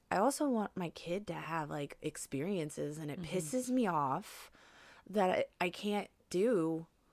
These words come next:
Speaker 1: what we were gonna do with our lives.
Speaker 2: Right.
Speaker 1: You know, but I am super grateful for what we have, and we just keep trying to do more.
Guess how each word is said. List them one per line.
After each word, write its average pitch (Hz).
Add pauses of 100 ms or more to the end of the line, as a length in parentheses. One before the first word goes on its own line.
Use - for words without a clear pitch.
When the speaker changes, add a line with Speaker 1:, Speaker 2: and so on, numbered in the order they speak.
(100)
Speaker 1:
what 175
we 185
were 170 (320)
gonna 165
do 156
with -
our 127
lives. -
Speaker 2:
Right. 143
Speaker 1:
You 160
know, 156
but 156 (1200)
I 190
am 185
super 160
grateful 139
for 143
what 143
we 147
have, 143
and 147
we 147
just 151
keep -
trying 156
to 147
do 143
more. 139